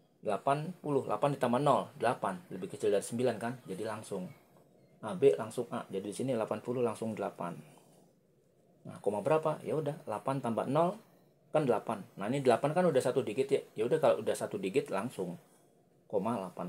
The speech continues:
delapan delapan itu, dan seterusnya. Jadi delapan puluh dibagi sembilan, delapan koma delapan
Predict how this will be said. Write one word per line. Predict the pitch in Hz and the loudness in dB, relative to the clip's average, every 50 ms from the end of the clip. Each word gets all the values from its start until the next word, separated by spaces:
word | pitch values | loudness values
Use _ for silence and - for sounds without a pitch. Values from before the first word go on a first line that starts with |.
| 87 | -6
delapan | 90 - - 87 87 | -8 -8 -8 -8 -8
delapan | 85 82 - - 85 87 - | -10 -10 -12 -12 -12 -12 -14
itu, | - - - - | -14 -18 -20 0
dan | - - 90 92 92 | 4 4 4 4 2
seterusnya. | - - - 95 - - - 76 64 - - - - - - | -4 -10 -12 -12 -12 -12 -12 -12 -12 -12 -14 -16 -14 -14 -8
Jadi | 87 98 101 | -2 0 0
delapan | 101 - - 95 90 | 2 2 0 -4 -4
puluh | 110 104 95 | -6 -6 -6
dibagi | 98 87 92 87 92 | -6 -6 -4 -6 -6
sembilan, | - - 95 90 95 113 143 - - | -8 -6 -2 -2 -2 -2 -2 -4 -8
delapan | 87 87 - 104 101 | -10 -10 -8 -10 -10
koma | - - 104 117 - | -10 -10 -10 -10 -10
delapan | - 98 90 - | -10 -12 -12 -10